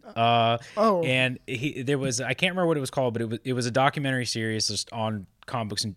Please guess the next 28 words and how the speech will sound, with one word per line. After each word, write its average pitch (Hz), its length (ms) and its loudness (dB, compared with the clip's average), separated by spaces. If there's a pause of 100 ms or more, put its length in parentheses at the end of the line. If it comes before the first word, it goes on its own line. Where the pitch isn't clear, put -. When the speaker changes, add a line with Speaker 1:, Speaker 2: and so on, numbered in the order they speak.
Speaker 1:
in 110 140 -6
general, 95 400 -4
like, 104 200 -4
like 120 180 0
a 127 80 4
very 160 260 4
broad 120 460 2
overview, 92 600 -4
you 107 140 -8
know? 113 200 -4 (180)
Speaker 2:
Yeah. 175 320 0 (180)
Speaker 1:
And 131 420 0
it 131 120 -4
got 147 260 2
to, 139 300 0
uh, 120 400 0
you 131 100 -6
know, 117 100 -2
nineteen 110 360 -4
eighty-six, - 720 -6 (160)
right? 107 280 -4
Speaker 2:
Yeah. 160 280 -8
Speaker 1:
And 120 160 0
then 113 80 -2
it 113 60 0
was 101 120 -4
like, 107 200 -2
"Oh, 165 420 0